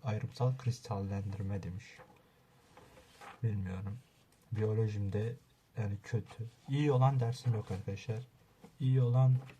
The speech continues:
tek bir ders var. O da din. Dinde zaten doğuştan gelen bir yetenek mi diyeyim. Hani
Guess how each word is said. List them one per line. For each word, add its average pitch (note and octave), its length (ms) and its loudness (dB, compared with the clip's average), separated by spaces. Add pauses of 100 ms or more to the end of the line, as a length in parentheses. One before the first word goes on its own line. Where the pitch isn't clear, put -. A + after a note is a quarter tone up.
(140)
tek B2+ 300 -2
bir G2 80 -4
ders - 300 -6
var. C3 100 2
O B2 140 4
da A#2 180 6
din. A2+ 220 2 (1120)
Dinde A#2+ 300 6
zaten A#2 400 2 (500)
doğuştan G#2+ 480 2
gelen G#2 300 2
bir G#2 60 -4
yetenek G#2+ 440 0
mi G2 180 2
diyeyim. G2+ 220 -2
Hani G#2+ 220 0